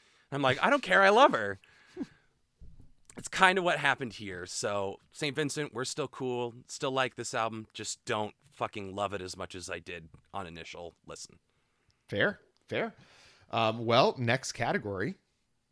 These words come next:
Speaker 2: um, is gonna be the biggest surprise. And I'll let you start with this one.
Speaker 1: Uh, we didn't do album that aged like wine.
Speaker 2: Album that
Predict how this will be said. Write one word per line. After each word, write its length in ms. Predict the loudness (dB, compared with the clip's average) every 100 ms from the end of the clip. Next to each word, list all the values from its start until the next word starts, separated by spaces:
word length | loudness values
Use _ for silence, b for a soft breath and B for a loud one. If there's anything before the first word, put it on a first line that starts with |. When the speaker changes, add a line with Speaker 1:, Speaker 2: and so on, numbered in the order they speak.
| _
Speaker 2:
um, 280 | -6 -6 -6
is 100 | -6
gonna 180 | -6 -4
be 120 | -4
the 80 | -6
biggest 460 | -6 -4 -4 -4 -6
surprise. 760 | -6 -4 -4 -6 -12 -16 -16 _ _ _
And 200 | -8 -6
I'll 120 | -6 -6
let 180 | -8 -8
you 80 |
start 300 | -8 -8 -10
with 100 | -12
this 180 | -18 -18
one. 180 | -18 -20 _ _ _ _ b b b b b b
Speaker 1:
Uh, 240 | 6 6
we 100 | 4
didn't 160 | 0 -4
do 180 | -2 -2
album 240 | -2 -4
that 180 | -6 -6
aged 200 | -10 -8 -8
like 120 | -6
wine. 340 | -6 -8 -10 -20 -20 _ _ _
Speaker 2:
Album 360 | 2 2 2
that 120 | 0